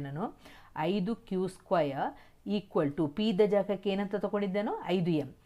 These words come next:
ಐದು ಎಮ್. ಇಲ್ಲಿ ಏನಿದೆ? ಪಿ ಸ್ಕ್ವೇರ್ ಇದೆ. ಆಗ ನಾನು ಏನು ಮಾಡ್ಬೇಕು? ಇದನ್ನ ಐದು ಎಮ್ ಸ್ಕ್ವೇರ್ ಅಂತ ಬರಿಬೇಕು. ಅರ್ಥ ಆಯ್ತಲ್ಲ ಮಕ್ಕಳೇ? ಈಗ, ಈಗ ಐದು ಎಮ್ ಸ್ಕ್ವೇರ್ ಅಂತ ಹೇಳಿದ್ರೆ ಏನು? ಐದು ಎಮ್ ಅನ್ನ ಎಷ್ಟು ಸಲ ಬರಿಬೇಕು? ಎರಡು ಸಲ ಬರಿಬೇಕು. ಐದು ಎಮ್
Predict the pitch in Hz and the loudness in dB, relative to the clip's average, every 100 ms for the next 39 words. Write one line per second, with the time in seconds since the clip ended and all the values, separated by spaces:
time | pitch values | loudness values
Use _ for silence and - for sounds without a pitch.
0 | - - 156 151 170 156 180 247 415 - | -20 -14 -8 -4 -2 -2 -4 -6 -8 -16
1 | - - 160 165 135 170 349 - - 254 | -20 -8 -2 -2 -2 -6 -10 -16 -8 0
2 | 254 254 262 254 220 220 226 - 269 294 | 2 4 2 4 8 8 6 0 2 2
3 | 285 - 196 180 196 180 139 - 151 160 | 2 -2 4 6 6 4 -2 -6 -4 -2
4 | 170 170 165 175 175 165 165 165 156 160 | -2 -2 -2 -2 -2 -2 -4 -2 -2 -2
5 | 160 180 - - - - 151 170 185 202 | -4 -4 -8 -12 -18 -6 -2 0 0 0
6 | 175 151 175 - - - - - 202 170 | 0 0 -4 -12 -20 -20 -20 0 4 4
7 | 147 139 220 339 226 139 143 - - - | 4 -2 -4 0 0 0 -8 -14 -16 -8
8 | 160 - 175 185 175 170 196 180 190 381 | -6 -2 -2 -2 -2 -4 -2 -2 -2 -4
9 | - - - - - - - 285 277 208 | -6 -18 -16 -14 -14 -16 -6 0 2 6
10 | 247 285 269 240 233 - 220 214 214 185 | 6 8 6 4 0 0 2 2 -2 -2
11 | 190 190 185 180 160 160 165 - 156 156 | 0 2 4 2 2 -4 -8 -12 -2 2
12 | 175 175 170 165 165 160 156 - 185 170 | 4 4 4 2 0 0 -2 0 2 4
13 | 165 160 156 254 359 208 160 156 - 151 | 4 2 0 0 2 4 2 2 -2 -2
14 | 185 190 143 139 151 156 151 151 147 | 0 0 -2 -4 -2 -2 0 -2 -2